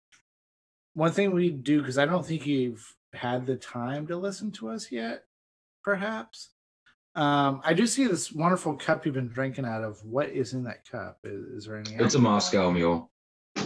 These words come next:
Speaker 1: Okay, okay, good, good.
Speaker 2: And it's a, I don't know if you could see, but it's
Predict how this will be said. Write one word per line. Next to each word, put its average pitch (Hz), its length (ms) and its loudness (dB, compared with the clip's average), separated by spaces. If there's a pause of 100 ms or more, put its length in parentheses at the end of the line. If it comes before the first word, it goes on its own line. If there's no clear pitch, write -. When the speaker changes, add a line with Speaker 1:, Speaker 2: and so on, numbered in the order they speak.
Speaker 1:
Okay, 285 580 4
okay, 214 560 2
good, 160 380 2
good. 165 420 0
Speaker 2:
And 107 180 6
it's 104 220 4
a, 95 360 8 (720)
I 127 80 0
don't 165 100 4
know 143 80 4
if 127 60 8
you 127 100 8
could 101 160 4
see, 131 320 4
but 101 120 6
it's - 340 -2